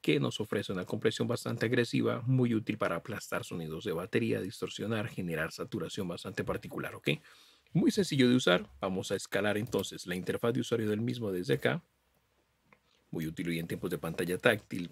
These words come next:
trabajo con portátiles. Vemos acá que nos dice que es un plugin gratuito. Y tenemos en la parte central un pad X Y para ajustar la cantidad de compresión y la cantidad de la señal seca con la señal húmeda. Mente arrastra y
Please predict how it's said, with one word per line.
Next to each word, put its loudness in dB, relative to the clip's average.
trabajo 0
con -4
portátiles. 4
Vemos -4
acá -2
que -2
nos 0
dice 0
que 2
es -6
un -14
plugin -4
gratuito. 0
Y 2
tenemos 2
en 2
la -2
parte 2
central 2
un 10
pad 2
X -2
Y 4
para 2
ajustar 0
la 0
cantidad 0
de 0
compresión 2
y 6
la 0
cantidad 0
de 2
la 0
señal -4
seca -2
con 2
la 0
señal -6
húmeda. -12
Mente 0
arrastra 4
y 0